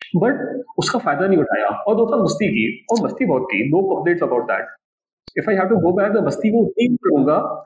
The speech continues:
लेकिन साथ में उसके बाद पढ़ाई भी कर लूंगा। तो honestly उतना कुछ किया नहीं। और of course हुआ ये कि हमारे फर्स्ट ईयर के बाद वो टू थाउजेंड एट का हल्का सा बस्ट आ गया, तो उससे हमारे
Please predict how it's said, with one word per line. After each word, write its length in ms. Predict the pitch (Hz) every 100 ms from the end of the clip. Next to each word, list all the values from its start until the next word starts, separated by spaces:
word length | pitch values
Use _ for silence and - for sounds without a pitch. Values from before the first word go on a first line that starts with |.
| -
लेकिन 140 | 226
साथ 160 | - 165
में 60 |
उसके 120 | 226 233
बाद 140 | 233
पढ़ाई 180 | 139 170
भी 100 | 196
कर 120 | 147
लूंगा। 260 | 117 117 107 - _ _ _ _ _ _ _ -
तो 60 | 202
honestly 320 | 220 226 226
उतना 120 | 190
कुछ 140 | 214 220
किया 340 | - 330 226
नहीं। 100 | 339 - _ _ _ _ 143
और 80 | 190
of 100 | 214
course 360 | 233 220 -
हुआ 160 | 143 165
ये 260 | 190 196
कि 360 | 208 - 403 214 - _ _ _ _ _
हमारे 220 | 147 165 -
फर्स्ट 280 | 156 160
ईयर 140 | 196 180
के 60 |
बाद 240 | 180 160 170
वो 80 | 170
टू 180 | 170
थाउजेंड 260 | 165 175 156
एट 240 | 143 151
का 220 | 170 160 143
हल्का 240 | 135 151
सा 500 | 143 143 120 117 - - _ -
बस्ट 280 | 135 143 -
आ 80 | 151
गया, 180 | 165 151 - - - _ _ _ -
तो 80 | 180
उससे 160 | -
हमारे 300 | 226 233 240